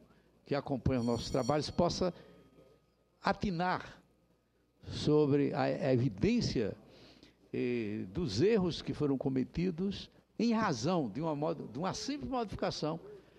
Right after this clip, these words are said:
na le-, na lei das licitações.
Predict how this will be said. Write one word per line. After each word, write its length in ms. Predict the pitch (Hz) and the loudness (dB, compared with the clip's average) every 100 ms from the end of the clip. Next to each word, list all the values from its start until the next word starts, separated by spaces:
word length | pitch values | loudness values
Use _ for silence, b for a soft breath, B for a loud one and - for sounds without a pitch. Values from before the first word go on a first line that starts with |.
| B - | B -2
na 140 | 151 | 2
le-, 260 | 147 131 - | 4 2 0
na 360 | 113 131 131 107 | -2 0 2 2
lei 240 | 113 135 | 2 2
das 180 | 127 120 | 2 0
licitações. 880 | 120 110 - 113 - - - - | -2 -4 -2 -4 -2 -8 -8 -12